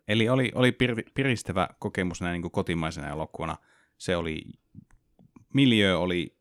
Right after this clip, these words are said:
kieli oli, mitkä vei. Ja kyllä siinä oli hyvin paljon erilaisia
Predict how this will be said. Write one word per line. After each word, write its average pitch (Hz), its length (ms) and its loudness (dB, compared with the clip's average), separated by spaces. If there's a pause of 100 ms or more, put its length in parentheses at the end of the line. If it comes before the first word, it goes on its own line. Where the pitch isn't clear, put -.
(140)
kieli 101 420 0
oli, 78 480 -10 (340)
mitkä 87 320 -12
vei. 73 260 -8
Ja 71 180 -12 (140)
kyllä 92 200 -6
siinä 98 260 -4
oli 87 160 -4
hyvin 85 220 -6
paljon 78 240 -6
erilaisia 64 440 -12